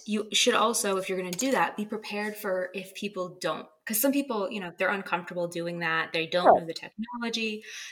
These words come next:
Speaker 1: So it's good to have some questions banked,
Speaker 2: Mm-hmm.
Speaker 1: um, so that if you get into that Q and A session, it's not really awkward with you just standing there going, "Anyone?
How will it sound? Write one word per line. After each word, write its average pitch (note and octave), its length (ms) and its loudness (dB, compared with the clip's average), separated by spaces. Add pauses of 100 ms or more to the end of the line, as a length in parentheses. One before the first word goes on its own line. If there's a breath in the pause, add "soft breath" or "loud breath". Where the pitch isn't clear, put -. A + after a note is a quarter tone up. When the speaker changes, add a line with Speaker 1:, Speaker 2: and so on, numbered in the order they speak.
Speaker 1:
So A3+ 220 6
it's G#3+ 160 -4
good B3 240 2
to A#3+ 80 2
have G#3+ 180 0
some G3+ 160 -2
questions F#3+ 640 -4
banked, F#3 480 -4 (280)
Speaker 2:
Mm-hmm. F3+ 280 2 (120)
Speaker 1:
um, F#3+ 100 -4 (260)
so - 180 -4
that G3 100 4
if G3+ 120 2
you G#3 60 2
get F#3+ 180 0
into G3 160 -2
that G#3 180 0
Q A#3 200 -6
and A3+ 100 -4
A A#3+ 80 -4
session, A#3+ 400 -2
it's G#3+ 180 -6
not F#3 180 -6
really G3+ 220 -2
awkward F#3 320 -4
with G3 160 -6
you F#3+ 80 -2
just F#3+ 220 -2
standing F3+ 340 -6
there F#3+ 160 -6
going, F#3 300 -4
"Anyone? B3+ 440 2